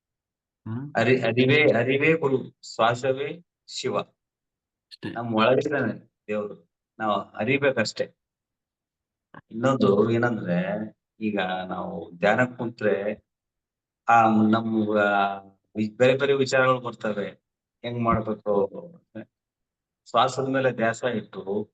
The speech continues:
Speaker 2: ಶಿ-, ಇದು ಮೂರ್ತಿ, ಮೂರ್ತಿ ತರ ಏನ್ ಸ್ಟ್ಯಾಚ್ಯು, ಸ್ಟ್ಯಾಚ್ಯು ತರ ಕೂತು, ವಿಚಾರಗಳು ಜಾಸ್ತಿ ಬಂದ್ರೆ ಸ್ಮೈಲ್ ಮಾಡ್ಬೇಕು, ಸಂತೋಷವಾಗಿ ಖುಷಿ ಪಡ್ಬೇಕು ಜಾಸ್ತಿ. ಅವಾಗ ನಿಮ್ಗೆ ಕಾಸ್ಮಿಕ್ ಎನರ್ಜಿ ಬರುತ್ತೆ. ಅವಾಗ ಬಂದಾಗ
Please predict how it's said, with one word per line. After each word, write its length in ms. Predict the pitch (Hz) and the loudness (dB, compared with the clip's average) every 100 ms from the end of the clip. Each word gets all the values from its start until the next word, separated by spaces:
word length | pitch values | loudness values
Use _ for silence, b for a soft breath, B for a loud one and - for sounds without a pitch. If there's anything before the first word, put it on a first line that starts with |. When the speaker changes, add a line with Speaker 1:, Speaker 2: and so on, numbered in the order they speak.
| - | -14
Speaker 2:
ಶಿ-, 320 | - - 120 | -12 -4 -4
ಇದು 460 | 120 110 101 - | 0 0 0 0
ಮೂರ್ತಿ, 340 | 117 156 151 156 | 0 0 2 0
ಮೂರ್ತಿ 340 | 123 127 131 | 2 2 0
ತರ 300 | - 135 135 - _ _ _ - | 0 0 0 -4 _ _ _ -4
ಏನ್ 220 | 120 123 110 _ - | -2 -2 -4 _ -16
ಸ್ಟ್ಯಾಚ್ಯು, 560 | - 131 131 147 120 | 0 2 2 2 -2
ಸ್ಟ್ಯಾಚ್ಯು 340 | - - 120 131 | -2 -2 -2 -2
ತರ 200 | 131 123 | -2 -2
ಕೂತು, 640 | 120 113 110 98 - - _ _ _ _ _ _ - | -2 -10 -10 -12 -12 -14 _ _ _ _ _ _ -6
ವಿಚಾರಗಳು 480 | 127 175 170 175 170 | 2 4 6 6 4
ಜಾಸ್ತಿ 380 | 139 156 - | 2 0 -2
ಬಂದ್ರೆ 420 | 156 139 135 160 175 | -4 -4 -2 2 2
ಸ್ಮೈಲ್ 420 | - 131 143 139 | 2 -2 -2 -2
ಮಾಡ್ಬೇಕು, 640 | 131 123 110 - 120 117 _ _ _ _ | -4 -2 -8 -12 -18 -18 _ _ _ _
ಸಂತೋಷವಾಗಿ 920 | - 123 123 147 151 151 123 117 - | -8 -6 -2 0 2 4 4 2 -8
ಖುಷಿ 240 | 135 160 | -4 -2
ಪಡ್ಬೇಕು 320 | 185 160 131 110 | 2 2 2 0
ಜಾಸ್ತಿ. 480 | 107 107 - 98 - _ _ _ _ _ - | 0 0 -4 -14 -16 _ _ _ _ _ 2
ಅವಾಗ 220 | 139 170 | 4 6
ನಿಮ್ಗೆ 340 | 175 160 143 | 4 4 0
ಕಾಸ್ಮಿಕ್ 360 | 139 135 160 151 | 0 0 -2 -4
ಎನರ್ಜಿ 280 | 139 139 135 | -4 0 2
ಬರುತ್ತೆ. 360 | 123 123 123 | 2 2 4
ಅವಾಗ 240 | 131 120 110 | 4 4 2
ಬಂದಾಗ 400 | 110 113 127 | 0 2 0